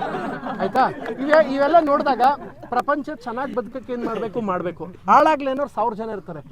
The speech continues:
ಅವ್ರ ಮಧ್ಯೆ ಚೆನ್ನಾಗಿ ಬದುಕಿದ್ರೆ ಚಂದನ್, ಪ್ರಪಂಚ ಚೆನ್ನಾಗಿರುತ್ತಪ್ಪ. ಇವ್ರು ಯಾರು ಹೇಳೋರಲ್ಲ, "ನಿಮ್ಗೆ ಸರಿಯಾಗಿದೆ, ಒಳ್ಳೆ ನಿರ್ಧಾರ ಬ್ರೋ" ಅಂತ ಹೇಳೋ ಯಾವ ಮಕ್ಕಳು ಬರಲ್ಲ.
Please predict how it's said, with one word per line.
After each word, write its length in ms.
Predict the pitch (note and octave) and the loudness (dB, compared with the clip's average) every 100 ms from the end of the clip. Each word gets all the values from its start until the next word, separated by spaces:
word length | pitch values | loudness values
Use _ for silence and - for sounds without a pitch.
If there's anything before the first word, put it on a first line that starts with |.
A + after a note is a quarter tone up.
| - | -6
ಅವ್ರ 140 | G#3+ A3 | -2 0
ಮಧ್ಯೆ 320 | B3 G#3 D#4+ | 0 0 -2
ಚೆನ್ನಾಗಿ 360 | - A#3+ C4+ | -4 -4 -4
ಬದುಕಿದ್ರೆ 400 | G#3 G3 B3 A#3 | -6 -8 -8 -8
ಚಂದನ್, 420 | G#3 G3+ F#3+ F#3+ F#3+ | -8 -8 -8 -8 -8
ಪ್ರಪಂಚ 380 | G#3 G3 B3 A#3 | -8 -6 -6 -6
ಚೆನ್ನಾಗಿರುತ್ತಪ್ಪ. 720 | A#3 G#3 G3 G3 F#3 E3+ D3 C3 - - | -8 -8 -6 -6 -8 -12 -14 -16 -18 -6
ಇವ್ರು 120 | G3+ | 0
ಯಾರು 240 | G3+ A#3+ A3 | 2 0 -2
ಹೇಳೋರಲ್ಲ, 500 | G#3 A#3+ A3+ A3 G#3+ | -2 -2 -2 -4 -6
"ನಿಮ್ಗೆ 520 | - - - A#3+ - | -8 -14 -6 -6 -2
ಸರಿಯಾಗಿದೆ, 340 | A3+ D4+ D4+ | 2 2 2
ಒಳ್ಳೆ 240 | A3 A3 D4 | 0 0 0
ನಿರ್ಧಾರ 340 | C4 G#3+ A#3 | -2 -2 -4
ಬ್ರೋ" 160 | F3+ G3 | -4 -6
ಅಂತ 120 | E3+ | -6
ಹೇಳೋ 160 | G3 G3 | -6 -4
ಯಾವ 300 | F3 G3 A3 | -2 -2 -2
ಮಕ್ಕಳು 340 | G3+ - A3 | -6 -6 -8
ಬರಲ್ಲ. 280 | E3+ D#3 | -6 -6